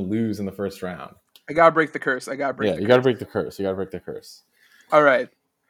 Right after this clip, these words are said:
Speaker 2: But yeah, moving on to the last segment is our good old playoff predictions.
Speaker 1: Yep.
Speaker 2: And now, while things are getting thin, I, you and I both, I think, felt pretty good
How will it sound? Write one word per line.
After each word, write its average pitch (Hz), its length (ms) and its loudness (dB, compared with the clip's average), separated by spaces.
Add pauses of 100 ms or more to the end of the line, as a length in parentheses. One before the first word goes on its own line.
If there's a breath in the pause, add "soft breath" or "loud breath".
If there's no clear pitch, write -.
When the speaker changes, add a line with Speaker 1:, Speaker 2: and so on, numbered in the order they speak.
(320)
Speaker 2:
But 202 100 -4
yeah, 156 320 6 (1080 loud breath)
moving 175 240 0
on 175 140 2
to 180 80 -2
the 160 60 -2
last 151 320 6
segment 123 460 -2
is 127 320 -8 (240)
our 127 120 -6
good 147 180 -4
old 151 220 2
playoff 147 440 4
predictions. - 720 -12 (180)
Speaker 1:
Yep. - 260 -10 (160)
Speaker 2:
And 139 120 -10
now, 196 380 2 (120)
while 165 200 2
things 339 300 -6
are 254 100 2
getting 190 300 -2
thin, 143 480 -4
I, 190 400 0 (180)
you 160 180 -8
and 269 100 -6
I 196 140 0
both, 151 320 -2
I 135 120 -2
think, 143 340 -8 (380 soft breath)
felt 165 380 4
pretty 190 320 -2
good 147 400 2